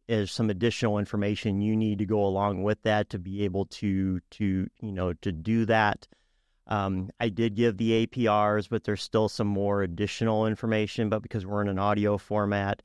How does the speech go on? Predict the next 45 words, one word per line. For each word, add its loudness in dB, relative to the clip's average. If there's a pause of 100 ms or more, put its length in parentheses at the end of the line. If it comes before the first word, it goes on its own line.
(460)
um, -2 (1160)
I 2
can 0
give 2
you 0
an 0
eight 0
hundred -2
number -2
to -8
call 0 (100)
if -2
you -2
wanna 0
get -4
the 0
rest 0
of 0
that. 2
I 2
can -4
tell 2
you 2
above 0
board, 0 (260)
there's -4
no 2
funny 0
business -2
going 0
on. 0
You -2
don't 0
have -2
to -8
be, -2
have -2
three 0
arms, -2
call 0
me 0
on 0
a -2
Tuesday 0
afternoon 0